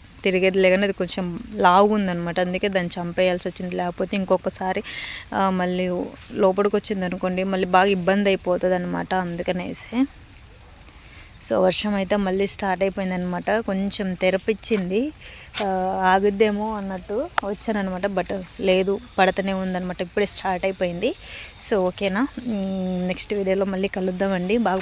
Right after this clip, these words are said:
పొద్దుపోతుంది, అవి కూడా ఎప్పుడెప్పుడా, ఎప్పుడెప్పుడా అని చూస్తుంది. ఇది చూడండి, ఎప్పుడెప్పుడా అన్నట్టు చూస్తుందన్నమాట. So, ఇక నేనైతే ఇక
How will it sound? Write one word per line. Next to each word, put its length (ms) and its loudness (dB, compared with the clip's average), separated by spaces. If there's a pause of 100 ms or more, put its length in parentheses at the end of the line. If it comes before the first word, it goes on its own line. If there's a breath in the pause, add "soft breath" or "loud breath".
పొద్దుపోతుంది, 560 -2
అవి 160 2
కూడా 200 6
ఎప్పుడెప్పుడా, 680 4
ఎప్పుడెప్పుడా 480 2
అని 180 2
చూస్తుంది. 400 -6
ఇది 160 -4
చూడండి, 260 0
ఎప్పుడెప్పుడా 420 -2
అన్నట్టు 260 -4
చూస్తుందన్నమాట. 760 -6 (720 loud breath)
So, 180 0
ఇక 160 -2
నేనైతే 560 -4
ఇక 200 -6